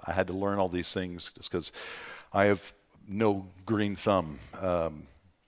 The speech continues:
it's called grafting, and maybe some of you know it. All, with all the orchards around here, I wouldn't be surprised that it's a common practice. Jesus in John fifteen, he talks about how he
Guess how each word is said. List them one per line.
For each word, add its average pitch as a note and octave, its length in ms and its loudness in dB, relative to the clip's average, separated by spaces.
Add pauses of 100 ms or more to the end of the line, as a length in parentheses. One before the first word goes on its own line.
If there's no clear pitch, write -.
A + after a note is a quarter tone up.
(880)
it's - 100 -8
called B2 260 2
grafting, G#2 680 4
and F#2+ 120 -10
maybe F#2+ 200 -2
some G2+ 200 -2
of F2+ 120 -6
you F#2+ 160 0
know G2+ 220 6
it. F2+ 120 4
All, G2+ 200 6
with G#2 160 4
all A2 120 12
the G#2+ 80 6
orchards A2 380 6
around F#2+ 260 6
here, F#2+ 140 2
I F#2 40 8
wouldn't F#2+ 200 2
be F#2 100 -2
surprised F#2+ 540 2
that F2+ 100 -2
it's - 140 -4
a F#2 40 -10
common F2+ 380 -4
practice. - 640 -2 (2750)
Jesus A3+ 400 4
in C#3 100 2
John C#3+ 300 4
fifteen, B2 400 0
he A2+ 100 -2
talks C#3 360 -4
about G#2+ 360 4
how G#2 440 0
he E3 440 -6